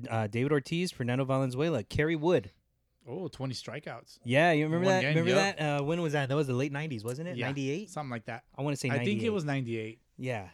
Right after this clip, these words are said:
Speaker 1: yeah, somewhere around ninety-eight. Uh, Kirby Puckett for the Twins.
Speaker 2: Oh, that's
Speaker 1: You remember that
Speaker 2: right.
Speaker 1: dude?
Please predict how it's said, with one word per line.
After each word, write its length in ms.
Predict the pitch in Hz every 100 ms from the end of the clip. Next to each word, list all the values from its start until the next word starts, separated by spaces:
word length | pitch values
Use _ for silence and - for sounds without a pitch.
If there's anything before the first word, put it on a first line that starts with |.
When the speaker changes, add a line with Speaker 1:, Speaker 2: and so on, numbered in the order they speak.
| -
Speaker 1:
yeah, 220 | 120 107
somewhere 260 | - 165
around 180 | 151 139
ninety-eight. 520 | 131 131 123 127 127 127
Uh, 120 | 117
Kirby 280 | - 160 180
Puckett 380 | - 180 143 - _ _
for 120 | - 113
the 60 |
Twins. 520 | - 165 147 101 - -
Speaker 2:
Oh, 760 | 123 151 151 156 151 151 147
that's 220 | 139 135 123
Speaker 1:
You 60 | 117
remember 160 | 135
that 140 | 151 170
Speaker 2:
right. 240 | 170 180
Speaker 1:
dude? 80 | 190